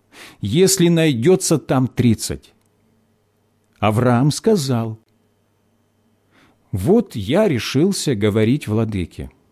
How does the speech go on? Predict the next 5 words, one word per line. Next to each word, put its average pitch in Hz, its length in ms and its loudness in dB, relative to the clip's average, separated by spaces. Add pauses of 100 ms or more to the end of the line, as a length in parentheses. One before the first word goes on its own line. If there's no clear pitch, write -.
(760)
Может 131 420 2
быть, 123 400 0 (600)
найдётся 147 600 2
там 139 320 0
двадцать?» 139 760 -2